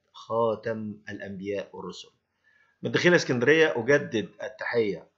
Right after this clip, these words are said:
لحضراتكم، ولو حضرتك أول مرة تشوفني، أنا الطبيب الصيدلي رباعي المؤهلات الدكتور محمد القفاص. عنوان الحلقة: قرص علاج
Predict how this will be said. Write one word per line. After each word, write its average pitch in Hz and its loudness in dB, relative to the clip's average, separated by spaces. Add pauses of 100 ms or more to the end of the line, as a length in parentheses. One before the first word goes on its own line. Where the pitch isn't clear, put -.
(160)
لحضراتكم، 151 -4 (320)
ولو 147 8
حضرتك 196 4
أول 185 6
مرة 180 6
تشوفني، 170 -4
أنا 170 2
الطبيب 147 -2
الصيدلي 135 -4
رباعي 117 2
المؤهلات 110 -4
الدكتور 113 -8
محمد 120 -10 (120)
القفاص. - -16 (580)
عنوان 190 6 (100)
الحلقة: 131 -2 (760)
قرص - 6
علاج 151 8